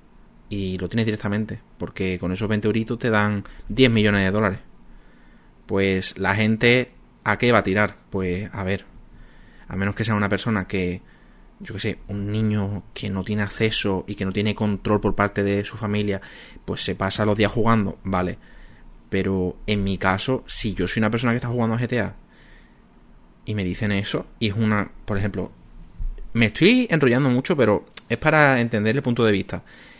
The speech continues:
Hay un coche en el G T A, ¿no? Que vuela, y además es un coche de todos los que hay. Pues si yo veo eso y a mí me encanta esa idea y digo, "Pues es que quiero volar,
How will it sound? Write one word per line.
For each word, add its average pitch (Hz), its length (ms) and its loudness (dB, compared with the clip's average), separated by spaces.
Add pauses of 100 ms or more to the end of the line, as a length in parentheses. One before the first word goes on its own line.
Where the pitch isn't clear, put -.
(340)
Hay 127 160 6
un 165 100 4
coche 170 260 2
en 143 40 4
el 143 120 4
G 135 40 -2
T 135 120 4
A, 135 100 6
¿no? 139 240 0
Que 110 100 0
vuela, 104 400 2 (160)
y 110 100 -2
además 107 280 2
es 135 200 0 (180)
un 175 140 6
coche 92 440 0 (140)
de 113 120 2
todos 110 160 6
los 104 100 2
que - 140 -4
hay. 90 120 -2 (480)
Pues 101 160 -4
si 104 100 -2
yo 95 120 0
veo 104 160 2
eso 147 360 0
y 110 80 0
a 98 60 0
mí 95 100 -4
me 110 80 0
encanta 110 640 0
esa 110 200 0
idea 117 280 2
y 101 40 0
digo, 98 280 -4
"Pues 101 160 -4
es - 80 -10
que 104 120 -6
quiero 110 180 0
volar, 101 300 0